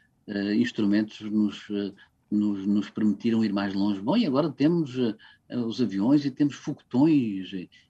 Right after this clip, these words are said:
e temos naves espaciais. Portanto, o ir mais longe sempre foi uma, uma característica nossa, porque nós somos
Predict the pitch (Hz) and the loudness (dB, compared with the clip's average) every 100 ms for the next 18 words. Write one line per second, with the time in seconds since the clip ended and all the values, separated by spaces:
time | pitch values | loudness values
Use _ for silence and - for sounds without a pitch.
0 | - 107 135 131 113 104 107 101 110 127 | -10 -2 2 4 2 0 -4 0 0 -2
1 | - - - 110 - 104 123 123 - _ | -6 -12 -10 -8 -4 0 0 0 -4 _
2 | _ - 120 - 147 156 156 127 120 104 | _ -12 -12 -10 -4 -2 0 0 -4 -6
3 | 101 107 104 107 90 - 101 98 - - | -4 -4 -4 -6 -8 -8 -8 -8 -8 -4
4 | 104 92 90 - _ _ - 98 92 - | -2 -2 -4 -10 _ _ -10 -6 -6 -8
5 | - 95 104 95 - 98 95 104 - - | -10 -4 -2 -2 -6 -4 0 0 -2 -8
6 | 71 _ - - 151 143 - 143 143 - | -14 _ -12 0 2 2 4 4 4 -2